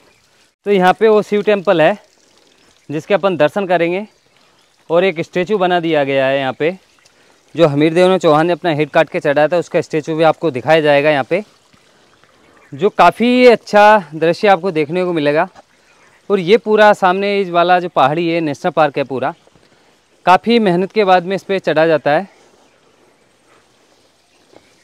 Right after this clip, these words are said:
ये देखिए, यहाँ पे शिव टेम्पल है, यहाँ पे पानी बहता रहता है, कभी भी रुकता नहीं है पानी,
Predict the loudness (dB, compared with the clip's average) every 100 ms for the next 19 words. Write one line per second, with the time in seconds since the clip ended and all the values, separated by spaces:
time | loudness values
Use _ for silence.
0 | _ _ _ -8 -4 -4 -2 -2 -2 -2
1 | -6 -6 -4 -4 -2 -2 0 -2 -4 -10
2 | _ _ _ _ _ -20 -18 -8 -6 -6
3 | -4 -4 -2 -2 -2 -2 -2 -2 -2 -2
4 | -6 _ _ _ _ _ _ _ _ -6
5 | -4 -4 -4 -6 -4 -2 -2 -2 -2 -2
6 | -4